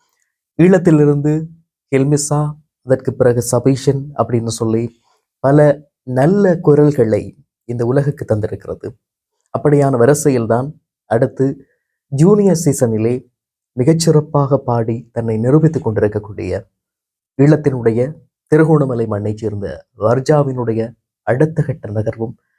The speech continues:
நல்லபடியாக அமைந்திருக்கிறது. அதற்கான ப்ரோமோ வழியாக இருக்கிறது. எனவே இந்த வாரத்தில் அவர் பாடப்போகின்ற பாடலில் அவர் என்ன விதமான பாடலை பாடுகிறார், அந்த பாடலில்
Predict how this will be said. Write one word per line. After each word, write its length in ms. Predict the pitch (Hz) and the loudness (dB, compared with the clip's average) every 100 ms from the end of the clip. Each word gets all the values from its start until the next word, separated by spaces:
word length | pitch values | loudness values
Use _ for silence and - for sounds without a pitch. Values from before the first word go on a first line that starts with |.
| _ - | _ 0
நல்லபடியாக 600 | 127 147 143 120 110 107 | 2 2 2 0 0 0
அமைந்திருக்கிறது. 760 | 107 101 101 101 95 92 95 98 117 _ _ _ _ | -4 -4 -6 -6 -8 -6 -8 -8 -14 _ _ _ _
அதற்கான 480 | 131 127 131 127 117 113 - | -2 0 -2 0 -2 -4 -4
ப்ரோமோ 280 | 156 160 165 | 0 2 2
வழியாக 380 | 139 117 113 101 104 | 2 2 2 0 -2
இருக்கிறது. 380 | 98 95 87 95 - _ _ | -4 -6 -8 -12 -18 _ _
எனவே 180 | 117 120 | -4 0
இந்த 180 | 131 170 | 2 2
வாரத்தில் 460 | 175 180 180 165 156 - | 4 2 0 -2 -4 -4
அவர் 200 | 117 127 123 | -4 -2 0
பாடப்போகின்ற 560 | 147 151 - 120 123 117 | 0 0 -2 -6 -8 -4
பாடலில் 420 | 117 110 101 98 - _ _ _ _ - | -2 2 0 -2 -8 _ _ _ _ -2
அவர் 260 | 113 117 110 - _ _ _ - | 2 2 0 -12 _ _ _ -2
என்ன 180 | 135 156 | 2 4
விதமான 320 | 147 147 131 127 | 4 2 0 0
பாடலை 300 | 120 120 110 107 | 0 2 0 -4
பாடுகிறார், 560 | 104 98 98 - - _ _ _ _ | -4 -4 -6 -12 -18 _ _ _ _
அந்த 140 | 147 156 160 | 0 0 2
பாடலில் 420 | 175 170 160 | 2 2 0